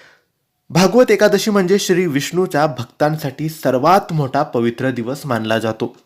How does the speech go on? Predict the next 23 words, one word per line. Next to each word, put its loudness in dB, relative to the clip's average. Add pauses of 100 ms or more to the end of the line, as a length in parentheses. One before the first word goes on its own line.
(640)
ही 6
एकादशी 2
ज्येष्ठ -2
शुद्ध -4
एकादशी -2
म्हणून -2
सुद्धा -6
ओळखली 0
जाते. -6 (440)
यावर्षी 6
ती -6
सात 0 (160)
जून -2
शनिवारला -2
आलेली -4
आहे. -2 (480)
ही 2
तिथी 0 (200)
व्रत, 4 (160)
भजन, 2 (300)
पाठ 2 (180)
आणि -6 (140)
उपायांसाठी 0